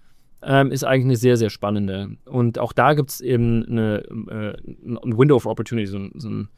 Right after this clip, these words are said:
äh, Fenster der Möglichkeiten. Und es öffnet sich dadurch, dass Elektroautos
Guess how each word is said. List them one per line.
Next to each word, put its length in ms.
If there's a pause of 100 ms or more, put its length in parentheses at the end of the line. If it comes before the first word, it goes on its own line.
(440)
äh, 420
Fenster 340
der 100
Möglichkeiten. 840 (500)
Und 180
es 100
öffnet 320
sich 180
dadurch, 720 (300)
dass 460 (520)
Elektroautos 920